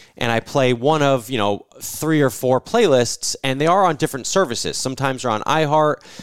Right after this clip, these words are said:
sometimes they're on Spotify, sometimes they're on YouTube Music. Um, and so sometimes they're on Sirius X M. So to be able to say, "Hey, hey, Sonos, play The Highway on Sirius X M,"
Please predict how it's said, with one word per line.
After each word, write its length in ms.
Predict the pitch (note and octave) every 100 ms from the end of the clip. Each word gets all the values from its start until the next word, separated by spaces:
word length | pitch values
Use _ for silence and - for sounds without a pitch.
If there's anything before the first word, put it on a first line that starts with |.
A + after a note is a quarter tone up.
| -
sometimes 500 | - C3+ C3 A#2+ A2+
they're 100 | A2
on 100 | G2+
Spotify, 680 | - F3+ D#3+ D#3 D#3 D3 C#3
sometimes 480 | - B2 A#2+ G#2+ A2
they're 100 | G#2
on 280 | G2 G2
YouTube 440 | - A2+ A2+ A2+ G2+
Music. 580 | E3+ F3+ E3+ E3+ - - - - _ -
Um, 460 | C3+ C#3 C#3 C#3 - _ -
and 200 | D3 C#3
so 540 | - D#3 D#3 D3 - _ _
sometimes 440 | - B2+ A2+ G#2 G#2
they're 80 |
on 80 | F#2+
Sirius 480 | - A#2+ A2 G#2 -
X 200 | F#2+ -
M. 300 | F3 E3+ D#3+ - - -
So 160 | - E3
to 60 | D#3
be 120 | F#3+
able 160 | F3+
to 100 | E3
say, 540 | D3+ G3+ F3+ E3 D#3 -
"Hey, 400 | B2+ C#3+ C3+ -
hey, 200 | - C#3
Sonos, 600 | - G#3+ G3+ E3 D#3 -
play 540 | - E3 E3 D#3+ - -
The 140 | C3+
Highway 480 | C3 D#3+ C#3+ B2 B2
on 160 | A#2+ A2+
Sirius 420 | - C3+ A#2+ -
X 240 | A#2 -
M," 300 | A3 D#3+ D3+